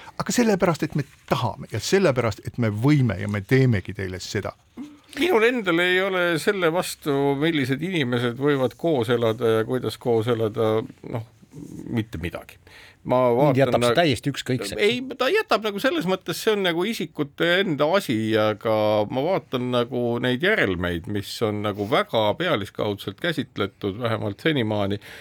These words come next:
Speaker 2: ja see puudutab lapsi. Mitte nüüd seda, et kas keegi laps läheb, äh,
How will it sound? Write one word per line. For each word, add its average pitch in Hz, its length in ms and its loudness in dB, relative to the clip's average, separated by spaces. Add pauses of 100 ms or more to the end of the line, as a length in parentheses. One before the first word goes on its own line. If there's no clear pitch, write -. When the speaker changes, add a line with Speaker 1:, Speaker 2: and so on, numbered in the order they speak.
(120)
Speaker 2:
ja 147 120 -2
see 190 120 2
puudutab 156 400 0
lapsi. - 300 -4 (540)
Mitte 170 200 2
nüüd 151 240 0
seda, 151 340 2
et 113 140 -8
kas 117 280 -2
keegi 117 220 0
laps 123 300 0
läheb, 113 240 -2 (160)
äh, 107 380 2